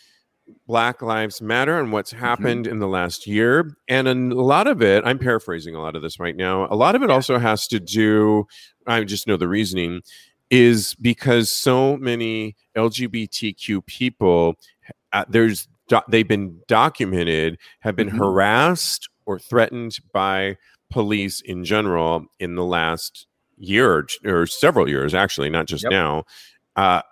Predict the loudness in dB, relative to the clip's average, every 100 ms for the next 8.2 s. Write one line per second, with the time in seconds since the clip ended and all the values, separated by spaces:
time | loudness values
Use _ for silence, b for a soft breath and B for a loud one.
0 | _ -2 -2 2 4 4 4 2 0 -2
1 | 0 0 0 2 2 2 2 -2 -2 -4
2 | -6 -6 -8 -12 B B B B _ -2
3 | 0 -2 -2 -4 -12 _ _ 2 2 2
4 | 0 -2 -10 -6 -2 2 4 4 2 2
5 | 4 6 6 4 2 -2 -8 _ 0 2
6 | 4 4 2 -2 -10 -18 _ _ _ _
7 | 0 2 2 2 2 2 2 0 0 0
8 | 0 -2